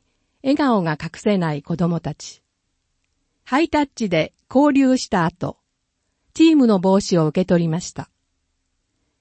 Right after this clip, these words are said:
六月十日、ナスパスタジアム、成田スカイシリーズで、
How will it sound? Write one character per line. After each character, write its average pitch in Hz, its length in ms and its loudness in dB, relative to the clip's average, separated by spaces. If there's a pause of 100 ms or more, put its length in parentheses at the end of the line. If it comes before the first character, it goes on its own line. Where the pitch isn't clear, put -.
(260)
六 220 240 2
月 254 300 -2
十 196 220 0
日、 156 280 -10 (160)
ナ 180 140 -2
ス - 120 -12
パ 277 140 -2
ス - 80 -10
タ 233 160 0
ジ 160 180 -2
ア 135 80 -6
ム、 131 200 -12 (380)
成 240 220 2
田 165 160 -2
ス - 140 -14
カ 233 140 0
イ 233 100 0
シ 220 140 -4
リ 202 200 0
ー 147 40 -8
ズ 139 100 -6
で、 127 180 -14